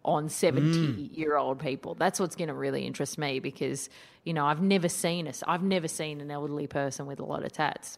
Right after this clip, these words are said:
Speaker 1: but our generation, there will be a lot of people with a lot of tattoos, and the, and I'll be interested to see what they look with their,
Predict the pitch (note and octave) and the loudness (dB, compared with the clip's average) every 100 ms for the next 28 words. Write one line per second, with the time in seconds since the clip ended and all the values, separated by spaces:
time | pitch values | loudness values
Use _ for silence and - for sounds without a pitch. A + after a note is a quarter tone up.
0 | - B2+ G#2 D#3 E3 F3+ E3 D3 C3 - | 0 0 2 4 4 4 0 0 -2 -4
1 | - C3+ C#3+ C#3+ C3+ D3+ C#3+ C#3+ - - | -6 -6 -4 -4 -2 -2 -2 -2 -4 -4
2 | D3 - - F#2 C3+ A#2+ - - C#3+ - | -6 -6 -6 -4 -4 -4 -6 -6 -6 -2
3 | D3 C#3 D3 C#3+ C#3+ C#3+ C#3+ C#3 C#3 D3 | -4 -4 -6 -6 -6 -6 -6 -6 -4 -4
4 | C#3 D#3 D#3 C#3+ - C#3 C#3 C#3+ C#3 C3 | -4 -6 -6 -10 -12 -12 -8 -4 -4 -4
5 | C#3 C#3 C#3+ D3 C3 D3+ | -4 -4 -4 -6 -6 -6